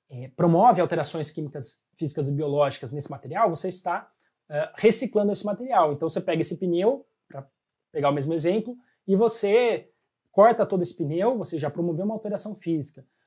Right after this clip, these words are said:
Você vai passar, submeter esse, esse pneu a processos químicos ali, térmicos, né, pra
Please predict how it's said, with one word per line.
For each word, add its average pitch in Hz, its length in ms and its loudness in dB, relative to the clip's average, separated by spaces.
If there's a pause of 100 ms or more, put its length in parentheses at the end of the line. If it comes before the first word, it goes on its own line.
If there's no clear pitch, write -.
(140)
Você 180 680 2 (100)
vai 180 180 4
passar, 185 840 0
submeter 190 380 0
esse, - 160 -8 (220)
esse 175 220 -10
pneu 185 180 -2
a 190 40 0
processos 190 420 -4
químicos 220 480 0
ali, 202 500 -2 (200)
térmicos, 208 840 0 (180)
né, 220 180 -2 (120)
pra 196 380 0